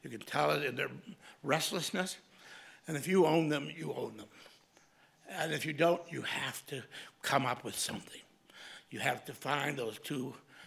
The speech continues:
guys in the purple suits. You have to find that comic relief guy. You have to be going down the street and the beautiful go-, woman falls out of a window and dies in front of you. Anything to get them back.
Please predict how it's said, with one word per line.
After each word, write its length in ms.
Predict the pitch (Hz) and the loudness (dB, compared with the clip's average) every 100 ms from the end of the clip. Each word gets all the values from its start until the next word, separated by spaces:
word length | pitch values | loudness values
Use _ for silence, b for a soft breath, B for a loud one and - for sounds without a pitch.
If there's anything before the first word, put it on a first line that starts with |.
| B B 170 | B B -2
guys 340 | 127 127 110 | 2 2 0
in 60 | 123 | -2
the 60 | |
purple 320 | 123 143 - 143 | -2 -2 -4 -8
suits. 400 | - 107 - - - - _ B B B B - | -8 -10 -10 -12 -12 -18 _ B B B B -4
You 60 | |
have 180 | 120 139 | -2 0
to 100 | 156 | -2
find 500 | - 156 156 156 151 | -2 2 2 2 0
that 260 | 139 147 - - - | 2 0 -2 -20 -8
comic 400 | - 143 147 139 | -2 0 0 -4
relief 420 | 135 143 135 - | -2 0 0 -4
guy. 260 | 113 113 107 - - B B B | -8 -8 -10 -16 -20 B B B
You 80 | 127 | -4
have 280 | 120 147 156 | 2 4 4
to 180 | 180 151 151 | 2 2 0
be 120 | 143 | -6
going 340 | 131 139 151 147 | -2 0 2 4
down 220 | 143 143 | 4 4
the 80 | 135 | 0
street 340 | - 143 147 - B B B B - - | -2 -2 -4 -8 B B B B -12 -4
and 260 | - 151 147 | 2 4 4
the 60 | |
beautiful 360 | 139 160 143 147 | 4 4 4 2
go-, 240 | 139 151 - 165 175 - | 0 -2 -2 -10 -10 -2
woman 260 | 143 151 | 2 4
falls 460 | 156 147 135 143 - - - | 4 6 8 6 4 -4 -2
out 100 | 170 | 2
of 60 | 143 | 4
a 60 | 135 | 4
window 340 | 143 139 131 | 2 2 2
and 260 | 123 143 - B | 0 -6 -14 B
dies 320 | - 131 139 127 | 6 8 6 4
in 100 | 113 | -2
front 220 | 131 120 | 0 0
of 120 | 123 | -2
you. 160 | 135 127 - B B B B - | -6 -10 -14 B B B B 6
Anything 500 | 247 262 240 190 160 | 12 12 12 8 4
to 80 | 143 | 0
get 200 | 127 117 | -2 -2
them 140 | 120 | -2
back. 280 | 120 113 110 | 0 0 -2